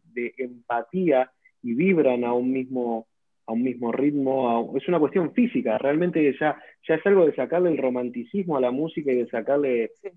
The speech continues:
Speaker 1: lo, el dulce de leche a que la cultura sí, la cultura no, y que sirve y que nos hace mejores personas. Es algo físico que realmente hace que, que vibremos juntos y que estemos conectados de otra manera como puede serlo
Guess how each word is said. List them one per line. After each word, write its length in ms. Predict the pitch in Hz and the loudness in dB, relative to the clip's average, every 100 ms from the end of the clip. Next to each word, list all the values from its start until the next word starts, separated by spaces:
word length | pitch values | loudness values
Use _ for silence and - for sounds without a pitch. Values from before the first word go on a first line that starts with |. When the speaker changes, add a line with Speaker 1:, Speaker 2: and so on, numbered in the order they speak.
| - | -4
Speaker 1:
lo, 500 | 120 117 110 110 95 | -2 0 0 -2 -2
el 180 | 123 | -4
dulce 320 | 120 127 123 127 | -2 -2 0 2
de 180 | 127 | 2
leche 380 | 131 160 - 143 | 4 2 2 2
a 120 | 123 | 2
que 200 | 110 120 | 2 0
la 180 | 120 117 | 0 0
cultura 480 | 113 113 - 143 120 - | -2 -6 -4 -2 -2 -4
sí, 120 | 139 | -2
la 120 | 127 | -2
cultura 460 | 113 110 127 120 113 | -2 -4 -2 -2 -2
no, 320 | 120 143 143 | -2 0 -2
y 80 | 123 | -2
que 140 | 110 - | -6 -4
sirve 280 | 127 139 127 | 0 2 2
y 40 | |
que 60 | 113 | 0
nos 140 | 113 | -4
hace 140 | 120 123 | -8 -8
mejores 320 | 117 123 117 | -6 -6 -6
personas. 420 | 113 110 139 143 - _ _ - | -8 -6 -4 -6 -8 _ _ -8
Es 160 | 156 | 0
algo 240 | 220 196 - | 4 4 2
físico 420 | 208 - 123 120 | 0 0 2 2
que 100 | 123 | 2
realmente 600 | 123 135 143 156 165 165 - _ _ - | 2 0 0 0 0 -2 -6 _ _ -2
hace 380 | 160 175 202 196 | -2 0 -2 0
que, 300 | 147 135 127 | 2 0 0
que 120 | 131 | -2
vibremos 480 | 127 131 143 190 196 | 0 0 0 0 -2
juntos 480 | - 196 214 240 220 | -2 -2 0 -2 -2
y 80 | 151 | -4
que 80 | 123 | -4
estemos 280 | 165 175 | -4 -6
conectados 460 | 170 135 123 160 165 | -4 -6 -2 -2 0
de 80 | 147 | 0
otra 200 | 156 143 | -2 -4
manera 360 | 120 131 190 | -4 -2 -2
como 260 | 175 127 113 | -2 -4 -4
puede 280 | 131 135 120 | -4 -4 -4
serlo 500 | - 131 139 165 170 | -4 -2 0 0 0